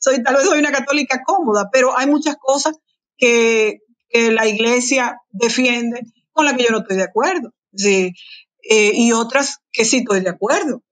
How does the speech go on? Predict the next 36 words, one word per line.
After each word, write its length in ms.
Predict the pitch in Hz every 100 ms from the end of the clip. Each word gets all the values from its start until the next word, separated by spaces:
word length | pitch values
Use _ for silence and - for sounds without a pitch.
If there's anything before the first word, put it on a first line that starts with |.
| _
¿entiendes? 440 | 196 190 427 311 220
Entonces, 420 | 185 220 233 214
lo 140 | 208 214
mismo, 500 | 208 294 349 220 -
hay 220 | 214 226
cosas 440 | 233 302 320 294 294 233
tal 180 | 233 226
vez 140 | 254 285
que 80 | 277
ustedes 240 | - 240 240
planteen 500 | 247 233 233 254 311
con 140 | 320
las 80 | 277
que 120 | 214
yo 80 | 202
no 80 | 208
esté 220 | 196 -
de 60 | 196
acuerdo 420 | - 247 330 330 196
y 100 | 226
otras 240 | 220 226
que 140 | - 185
pueda 200 | 214 202
estar 280 | 190 196
de 80 | 190
acuerdo 480 | 180 - 294 339 247 - -
y 140 | 240 202
pueda 280 | 208 208
colaborar. 600 | 208 185 170 180 269 294 - _ _ _
Entonces, 560 | 196 220 190 - - _
eh, 320 | 226 214 208 208
este 240 | 220 220
es 20 |
un 160 | 233 233
mundo 540 | 233 240 226 220 208 208
amplio, 580 | 233 320 311 254 294